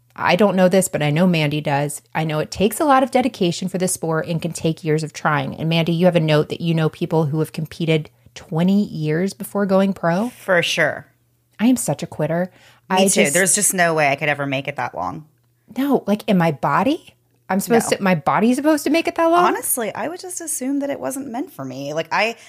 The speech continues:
Speaker 2: I admire the dedication that people have <laughs> when, when they
Speaker 1: Sure.
Speaker 2: spend that long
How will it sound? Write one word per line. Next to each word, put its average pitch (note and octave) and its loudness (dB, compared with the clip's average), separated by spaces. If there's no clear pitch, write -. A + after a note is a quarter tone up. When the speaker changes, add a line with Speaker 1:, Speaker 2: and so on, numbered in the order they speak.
Speaker 2:
I A#3 2
admire G#3 2
the F3 2
dedication D#3+ -2
that C#3 -4
people C#3+ -2
have F3+ 0
<laughs> - -16
when, B3 0
when G#3 0
they E3+ 0
Speaker 1:
Sure. F3 2
Speaker 2:
spend D3+ -2
that C#3 -2
long B2 -6